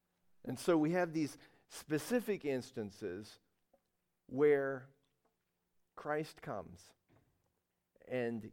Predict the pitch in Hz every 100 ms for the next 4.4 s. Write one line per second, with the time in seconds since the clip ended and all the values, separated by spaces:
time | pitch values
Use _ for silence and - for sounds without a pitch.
0 | - - 151 143 127 107 107 - 156 160
1 | 160 151 156 - 117 131 139 202 - 147
2 | 117 107 107 - _ - 117 120 123 131
3 | 123 - 120 110 _ _ - 131 123 -
4 | 143 135 135 85